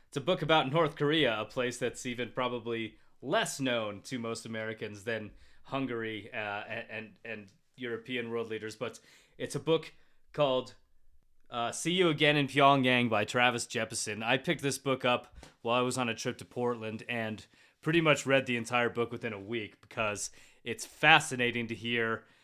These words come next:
how Jeppesen traveled around North Korea, Korea as the, over the course of a semester as a student studying Korean in Pyongyang. Uh, he was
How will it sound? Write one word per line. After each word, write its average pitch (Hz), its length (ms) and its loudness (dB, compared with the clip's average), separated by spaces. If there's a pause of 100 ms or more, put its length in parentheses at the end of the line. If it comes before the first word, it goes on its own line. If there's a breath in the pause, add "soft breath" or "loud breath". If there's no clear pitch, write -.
(160 soft breath)
how 120 200 0
Jeppesen 127 800 -2 (320 soft breath)
traveled 143 420 4
around 131 300 4
North 120 240 -2
Korea, 113 560 -2 (320)
Korea 117 440 -2
as 110 200 -2
the, - 180 -8
over 127 180 -2
the 120 60 -8
course 135 240 -2
of 127 80 -4
a 113 60 -6
semester 117 500 -4
as 107 140 -4
a 95 40 -12
student 110 400 -8
studying 104 320 -8
Korean 110 500 -8 (380 soft breath)
in 113 140 -8
Pyongyang. 113 800 -4 (460)
Uh, 107 220 -4
he 139 180 -4
was 135 420 0